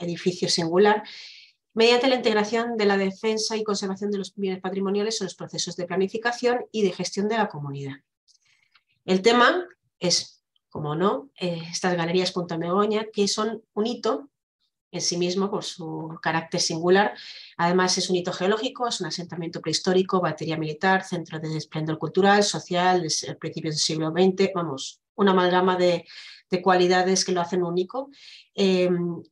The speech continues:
y que nos va a mostrar en qué es lo que ha ocurrido a través de sus muros, esas huellas de transformación vivida en Vizcaya durante cien años.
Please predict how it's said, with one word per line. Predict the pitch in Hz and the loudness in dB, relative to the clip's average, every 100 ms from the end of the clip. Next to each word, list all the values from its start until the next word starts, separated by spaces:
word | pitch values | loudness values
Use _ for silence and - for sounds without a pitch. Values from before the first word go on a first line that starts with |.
| _ | _
y | - 220 | -8 -2
que | 233 | 0
nos | 226 208 208 | 2 2 4
va | 208 208 214 214 214 | 4 6 6 2 0
a | 196 | 0
mostrar | 208 202 - 214 214 - | 2 0 0 2 2 0
en | 185 175 180 - _ _ _ | -4 -4 -6 -10 _ _ _
qué | 208 | 2
es | 202 | 2
lo | |
que | 208 | 2
ha | |
ocurrido | 202 202 202 | -2 0 0
a | |
través | 185 175 175 | 0 -6 -6
de | |
sus | 185 196 | -4 -2
muros, | 196 196 202 202 | 0 0 0 -4
esas | 180 180 | -6 -6
huellas | 190 196 202 185 | -2 0 2 0
de | |
transformación | 180 160 180 170 160 - 180 | -4 -12 -10 -10 -8 -2 0
vivida | 175 180 190 185 - | 2 2 2 0 -2
en | 185 175 | -6 -4
Vizcaya | 165 180 185 190 - - | -4 0 2 2 0 -4
durante | 185 170 160 160 - - _ _ | -4 -4 -4 -6 -6 -12 _ _
cien | - 151 139 | -2 0 0
años. | 139 139 - | -4 -6 -10